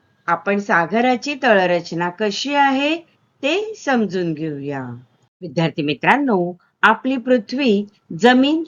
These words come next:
आणि पाण्याने व्यापलेली आहे. आपल्याला पृथ्वीवर अनेक भूरूपे पाहावयास मिळतात. उदाहरणार्थ पर्वत,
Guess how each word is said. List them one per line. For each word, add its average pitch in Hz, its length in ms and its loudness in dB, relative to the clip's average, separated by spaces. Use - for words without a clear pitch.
आणि 202 200 6
पाण्याने 170 680 2
व्यापलेली 151 600 0
आहे. 127 460 -6
आपल्याला 302 500 -6
पृथ्वीवर 226 760 -2
अनेक 269 400 4
भूरूपे 208 500 6
पाहावयास 170 680 2
मिळतात. 131 460 -2
उदाहरणार्थ 160 720 0
पर्वत, 151 540 4